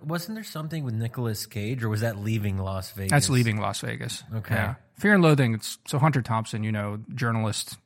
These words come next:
Speaker 2: gonzo guy.
Speaker 1: Yeah.
Speaker 2: Um, uh, did a lot of drugs, uh, and his whole sort of reporting style was this hyper first person,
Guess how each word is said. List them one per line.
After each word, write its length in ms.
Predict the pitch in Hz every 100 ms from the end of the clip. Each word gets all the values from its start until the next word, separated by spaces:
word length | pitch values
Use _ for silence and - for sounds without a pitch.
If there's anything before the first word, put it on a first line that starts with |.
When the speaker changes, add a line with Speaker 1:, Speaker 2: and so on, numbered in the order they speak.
| _ -
Speaker 2:
gonzo 380 | 120 110 110 104
guy. 380 | 107 101 101 98 - 87
Speaker 1:
Yeah. 140 | 104 95 -
Speaker 2:
Um, 560 | 113 107 101 98 104 - _ - 160
uh, 420 | 104 98 98 104 - _ _ _ -
did 120 | 135
a 40 |
lot 220 | 123 117 117
of 80 |
drugs, 520 | 104 110 101 107 - - -
uh, 260 | 117 104 117
and 260 | 117 110
his 140 | 110 110
whole 160 | 123
sort 140 | 117 113
of 60 | 107
reporting 360 | 104 135 113
style 260 | 104 113 104
was 80 | 107
this 240 | 104 - - -
hyper 480 | - 135 120 113 110
first 380 | - 123 113
person, 560 | - 117 107 117 104 104